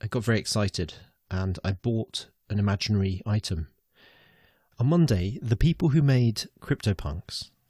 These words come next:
Lava Labs, they released Meebits. Meebits are like three D avatars of CryptoPunks. And what is this? It's the whole N F T thing again. There's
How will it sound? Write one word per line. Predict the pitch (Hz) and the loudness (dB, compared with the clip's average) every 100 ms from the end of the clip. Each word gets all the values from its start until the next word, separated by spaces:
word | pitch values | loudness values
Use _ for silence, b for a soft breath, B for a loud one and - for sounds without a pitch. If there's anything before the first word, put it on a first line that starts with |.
| - | -6
Lava | 101 92 87 | -2 -2 -4
Labs, | 78 - - - _ b b b b b | -8 -8 -12 -12 _ b b b b b
they | 120 120 | 4 6
released | 117 117 - | 6 4 4
Meebits. | 110 110 - 87 - - - _ _ _ _ _ _ _ _ - | 6 6 4 -2 -4 -6 -6 _ _ _ _ _ _ _ _ 4
Meebits | 139 135 143 - | 6 6 4 2
are | 117 | 2
like | 110 - | 0 -4
three | - 127 120 | -2 2 4
D | 120 110 104 | 4 4 2
avatars | 104 104 - 104 90 87 87 - - - - | 2 0 0 0 0 0 -2 -2 -4 -6 -6
of | 92 | -6
CryptoPunks. | - - - 90 76 76 - - - _ b b b b b - | -4 -4 -2 -4 -4 -10 -8 -10 -10 _ b b b b b 0
And | 104 98 98 95 95 95 - _ _ _ | 2 2 2 2 2 0 -4 _ _ _
what | 117 120 | 0 2
is | 120 104 - - - | 4 0 -2 -6 -4
this? | 85 - - | -4 -4 -6
It's | 101 - - | -4 -4 -4
the | 117 | 0
whole | 107 113 113 | 2 2 2
N | 107 | 0
F | 95 | 0
T | - 107 | 0 -2
thing | - 98 | 0 0
again. | 98 101 95 92 95 151 - | 0 0 0 0 -2 -4 -2
There's | 101 - - | -2 -2 -6